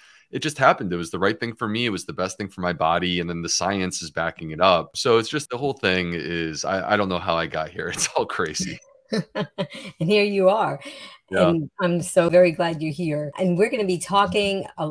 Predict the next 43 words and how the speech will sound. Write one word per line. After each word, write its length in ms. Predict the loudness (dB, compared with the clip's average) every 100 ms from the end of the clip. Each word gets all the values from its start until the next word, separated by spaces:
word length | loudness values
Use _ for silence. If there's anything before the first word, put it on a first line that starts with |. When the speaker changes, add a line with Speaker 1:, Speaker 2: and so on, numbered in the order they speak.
| -6
Speaker 2:
about 300 | 0 2 2
a 40 |
lot 220 | 2 2
of 120 | 2 2
things. 340 | 0 0 -2
And 160 | -4 -4 -6
if 200 | -6 -4
we 160 | -2
had 340 | -2 -2 -2 -6
several 360 | 0 0 2 4
days, 380 | 6 6 2 -4
we 100 | -6
could 200 | -6 -2
maybe 280 | -2 -2
cover 340 | -4 -6 -4 -4
everything, 580 | -4 -6 -4 -4 -4 0
but 120 | 0 0
we'll 220 | -6 -8 -4
try 200 | 6 6
to 100 | 6 4
do 160 | 4
our 140 | 4 0
best. 520 | -4 -4 -10 -12 -14
Speaker 1:
<laughs> 60 | -6
Okay. 320 | -2 0 0 -2 _ -14 2
Speaker 2:
But 180 | 2 4
one 220 | 0 2
of 80 | 0
the 100 | 2
things 320 | -2 -2 0
that 180 | 0 0
we're 100 | 0
going 280 | 2 2 0
to 100 | -2
be 180 | -4
discussing 720 | -4 -6 -4 -4 -4 -4 -4
is 400 | -2 0 0 0
the 100 | -4
gut 220 | -2 -4 -2
microbiome. 800 | -4 -4 -6 -4 -4 -4 -6 -6
And 280 | -6 -6 -8 -12 _ 0
not 180 | 2
everybody 720 | 2 2 2 2 2 0 -4